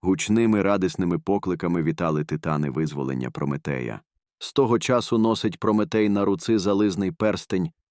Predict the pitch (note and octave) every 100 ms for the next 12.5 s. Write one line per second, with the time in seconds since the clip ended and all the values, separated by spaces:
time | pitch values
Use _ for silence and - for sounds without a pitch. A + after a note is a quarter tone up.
0 | - F2+ G#2 E2+ G#2+ F2 G#2+ G#2+ F#2+ G#2
1 | G2 F2 G#2 G2 F#2+ F2 F#2+ D#2+ G2 G2
2 | F#2+ F2+ - - F#2 D2+ A#1 _ _ -
3 | F2+ A2+ G2 G#2+ - A#2 F#2 E2+ G#2+ G2+
4 | E2 - A#2 F2+ G#2 F#2 F#2+ - A2+ F#2
5 | G#2 F#2+ G2 F#2+ F2+ F#2+ F2 D2 - G1+
6 | - _ _ _ _ - G#2 G2 A#2+ A2+
7 | - - A2+ A2 F2+ A#2+ A2+ G#2 - A2+
8 | F2+ G2 A2+ G#2+ F#2+ - A2 G2+ - G#2
9 | F2+ A2 G#2+ - G2+ G2+ G#2 G2 G#2 -
10 | G#2 F2 A2 G#2 F2+ - G2+ F#2 G#2 D#2+
11 | G#2+ F#2 A2 G2+ G#2 E2+ G2 E2 G2+ F2+
12 | F2 - G2+ E2 C2